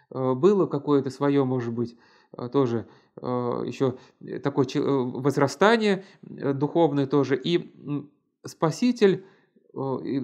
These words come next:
и Бог является для неё Спасителем, Спасителем от первородного греха. Э, «И возрадовался дух мой о Боге Спасителе моём,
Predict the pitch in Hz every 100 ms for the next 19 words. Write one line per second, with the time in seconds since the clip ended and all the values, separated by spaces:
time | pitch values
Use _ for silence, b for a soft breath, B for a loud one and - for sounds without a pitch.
0 | 165 147 220 269 196 175 196 220 208 170
1 | 170 175 190 190 185 180 196 - 113 -
2 | - _ _ b b b - - 135 123
3 | 127 180 160 156 156 147 156 175 160 147
4 | 143 147 127 101 - _ _ _ _ _
5 | _ _ _ b b b - 131 127 127
6 | _ _ _ _ - 156 165 185 202 175
7 | 180 175 156 202 196 175 170 160 151 190
8 | 196 160 156 147 135 214 247 180 147 131
9 | 123 107